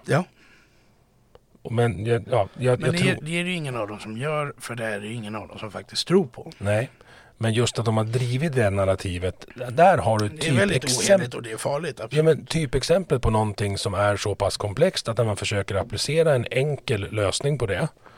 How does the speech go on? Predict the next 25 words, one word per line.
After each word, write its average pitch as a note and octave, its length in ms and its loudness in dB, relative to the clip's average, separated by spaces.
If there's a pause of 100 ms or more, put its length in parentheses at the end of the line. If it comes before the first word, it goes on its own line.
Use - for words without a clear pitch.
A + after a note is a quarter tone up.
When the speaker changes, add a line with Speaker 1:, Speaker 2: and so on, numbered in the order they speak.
(400)
Speaker 2:
så - 220 0
har A#2 140 6
den A#2 100 0
fått G#2+ 220 -4
motsatt G2+ 380 -2
effekt. - 460 -4 (180)
Sverigedemokraterna C3 760 4
har D3+ 120 4
vuxit - 520 -4 (840)
fyra G2+ 400 0
val F#2+ 240 2
i A#2+ 40 0
rad, G#2+ 300 2 (340)
eh, A2+ 80 -10 (240)
enormt. B2 1080 2
Speaker 1:
Mer A#2+ 220 -4
än A2+ 120 -8
så. - 220 -12 (140)
Speaker 2:
Just, A2+ 520 -2
ja, B2+ 240 2 (120)
just - 600 0
för G2+ 340 4
att G2 280 -4
man F#2+ 360 -2
får F#2+ 500 -4